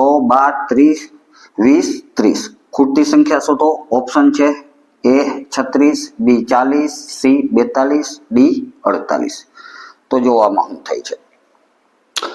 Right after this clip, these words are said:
તફાવત લઈ, છ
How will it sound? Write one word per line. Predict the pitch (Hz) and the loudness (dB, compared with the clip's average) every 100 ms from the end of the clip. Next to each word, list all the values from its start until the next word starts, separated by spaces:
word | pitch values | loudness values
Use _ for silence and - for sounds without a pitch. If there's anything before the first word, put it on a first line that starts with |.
| - - - - _ _ _ _ _ _ _ _ - - - | -14 -16 -16 -20 _ _ _ _ _ _ _ _ -20 -14 -6
તફાવત | 123 - 151 160 | -4 0 2 2
લઈ, | 160 117 - - _ _ _ _ | 2 0 -4 -12 _ _ _ _
છ | _ | _